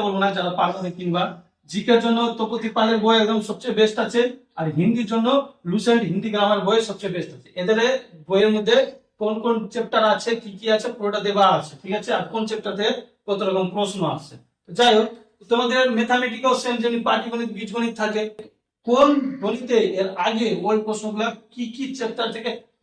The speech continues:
বেশি, মানে, বেশি সংখ্যক আছে, ওগুলো চ্যাপ্টারকে তুমি নোট করে নাও। নোট করে নিয়ে মাইন্ড স্থির করে নাও। আর যদি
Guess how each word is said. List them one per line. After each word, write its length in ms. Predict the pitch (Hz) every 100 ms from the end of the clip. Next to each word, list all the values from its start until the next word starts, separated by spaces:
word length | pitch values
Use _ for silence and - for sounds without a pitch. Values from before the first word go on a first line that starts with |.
| -
বেশি, 340 | 269 269 294 220 - -
মানে, 140 | 156 156
বেশি 180 | 214 214 -
সংখ্যক 360 | 247 226 214 214
আছে, 140 | 185 240 294 - _ _ 196
ওগুলো 220 | 196 220 202
চ্যাপ্টারকে 340 | 196 202 196 220
তুমি 120 | 202
নোট 180 | 190 190 190
করে 140 | 143
নাও। 140 | 120 - _ _ _ _
নোট 220 | 170 233 247
করে 140 | 240 247
নিয়ে 160 | 240 302 311 - _ _ _ _ _
মাইন্ড 360 | 156 170 214 220 226
স্থির 180 | - 233
করে 120 | 233 226
নাও। 100 | 269 302 - - _ -
আর 60 | 160
যদি 120 | 196